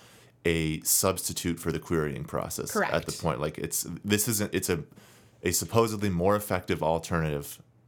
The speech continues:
Speaker 1: um, or more, like, charged, you know, enthusiastic alternative than the basic query process. And, um, I don't know. I mean, it's interesting because on the one hand, it is separate from what you would call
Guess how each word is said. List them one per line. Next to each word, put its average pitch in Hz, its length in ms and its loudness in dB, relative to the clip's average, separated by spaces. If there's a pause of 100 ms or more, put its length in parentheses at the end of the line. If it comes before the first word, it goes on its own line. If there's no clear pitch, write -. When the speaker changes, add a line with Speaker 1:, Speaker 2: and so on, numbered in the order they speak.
Speaker 1:
um, 76 440 0
or 85 160 2
more, 85 480 0
like, 82 220 -2
charged, 85 500 2
you 87 60 0
know, 76 180 0
enthusiastic 80 760 -2
alternative 76 540 -2
than 78 160 -2
the 76 60 -2
basic 80 420 -2
query 73 280 -2
process. 53 600 -4 (160)
And, 82 400 0 (720)
um, 92 400 2 (400)
I 131 80 8
don't 170 80 6
know. 175 180 4
I 87 80 0
mean, 131 180 0
it's 139 140 0
interesting 143 480 2
because 113 460 2
on 107 160 2
the 107 60 2
one 113 260 2
hand, 107 560 0 (260)
it 117 140 6
is 127 480 4 (220)
separate - 600 2
from 82 540 2
what 85 180 2
you 85 120 -2
would - 180 -4
call 80 560 0